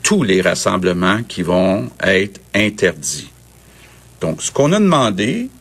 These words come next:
euh, aux policiers, c'est d'abord de disperser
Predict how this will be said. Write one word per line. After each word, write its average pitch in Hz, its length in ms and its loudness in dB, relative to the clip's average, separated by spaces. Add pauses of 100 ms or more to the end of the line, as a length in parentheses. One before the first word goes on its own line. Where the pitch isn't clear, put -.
(100)
euh, 90 320 2
aux 98 100 2
policiers, 92 840 -4 (680)
c'est - 240 0
d'abord 151 580 0 (800)
de 117 440 2
disperser 127 800 -4